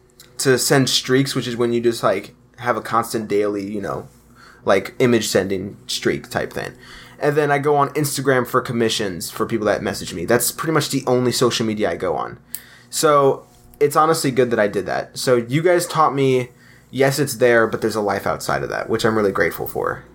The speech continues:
Because kids nowadays, I feel like, don't grow up with that. They grow up with that mindset of, "Here's Fortnite, it's a free game, but you can spend five hundred dollars on it if you want to, because you can buy all these."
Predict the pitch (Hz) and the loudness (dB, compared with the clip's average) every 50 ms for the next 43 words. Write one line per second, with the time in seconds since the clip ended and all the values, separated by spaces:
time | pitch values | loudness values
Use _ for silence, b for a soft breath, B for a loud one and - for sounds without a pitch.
0 | - - - 110 117 - 123 113 107 - - - - 156 151 135 127 123 123 123 | -20 -10 -6 -4 -2 -2 -2 -2 -2 -4 -6 -4 -2 -2 -2 0 0 2 2 4
1 | 123 120 117 107 113 107 107 107 104 101 - - - - - - b b b b | 4 4 2 2 0 0 -2 -2 -4 -6 -6 -6 -6 -6 -8 -14 b b b b
2 | b b b b b _ _ _ _ _ _ _ _ _ _ _ - 123 127 - | b b b b b _ _ _ _ _ _ _ _ _ _ _ -4 -2 0 2
3 | 127 117 110 107 - - 107 90 71 - - - 60 - - - 64 - - - | 2 2 2 2 0 0 0 0 -2 -6 -8 -8 -8 -8 -8 -10 -16 -16 -14 -14
4 | 58 - - - _ _ _ _ _ _ _ - 131 123 131 143 143 139 147 135 | -14 -14 -16 -18 _ _ _ _ _ _ _ -2 0 2 2 2 2 2 0 0
5 | 131 131 127 117 - - 113 120 117 117 117 - 127 113 117 113 110 - - b | 2 2 2 2 2 0 2 2 2 2 2 0 2 2 4 2 2 0 -4 b
6 | b b b b b b b b b _ _ _ - - 196 208 208 208 - - | b b b b b b b b b _ _ _ -4 0 2 2 2 0 -2 0
7 | 226 240 226 180 151 151 156 160 160 - - 185 190 - 175 156 - - 180 180 | 2 2 2 2 4 2 2 2 0 0 -2 -2 0 0 -2 -2 -2 0 0 0
8 | 175 156 160 180 196 185 151 143 143 147 143 - - 127 127 - 147 147 170 156 | 2 2 2 2 4 4 2 2 0 -2 -4 -2 0 0 0 0 0 0 0 0
9 | - - 175 165 160 143 - 170 165 165 165 180 175 170 165 156 180 190 208 214 | 0 0 0 0 0 0 0 2 2 2 2 0 0 -2 0 0 0 2 2 2
10 | 196 160 135 143 139 143 143 139 135 135 135 131 143 180 165 135 - - 131 123 | 2 2 2 2 2 2 2 0 -2 -2 -2 0 2 0 0 0 0 2 2 2
11 | 120 127 135 - - _ - 107 139 135 135 127 131 120 120 135 139 139 139 139 | 2 2 -2 -6 -14 _ -10 -10 -8 -6 -4 -2 -2 0 2 2 4 4 4 2
12 | 139 127 - - - - - - | 2 0 -2 -4 -6 -8 -10 -14